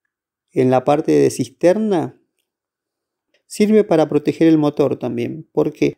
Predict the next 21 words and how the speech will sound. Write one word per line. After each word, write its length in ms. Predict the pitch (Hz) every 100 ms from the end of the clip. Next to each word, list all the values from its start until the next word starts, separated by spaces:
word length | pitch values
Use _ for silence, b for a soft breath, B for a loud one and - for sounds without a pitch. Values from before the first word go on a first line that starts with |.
| -
en 160 | 151
caso 440 | 147 185 165 160 143
de 180 | 139
que 640 | 139 135 135 131 135 131 _ _
no 180 | 151 160
haya 640 | 180 175 156 143 135 - -
agua 520 | 185 175 143 139 131
en 120 | 131
la 120 | 131
red 320 | 135 160 165 -
de 120 | 143
servicio, 800 | - 139 147 175 - 185 135 - _ _ _ _ _ _ _ _ _ _ _ _ _ _ _ _ _
ese 240 | 175 170 165
automático 720 | 151 160 160 156 147 131 131
que 80 | 131
está 240 | - 156
abierto 520 | 156 175 190 190 180
se 340 | 170 - 156 156
va 400 | 175 185 190 -
a 120 | 156
abrir 500 | 156 196 208 208 _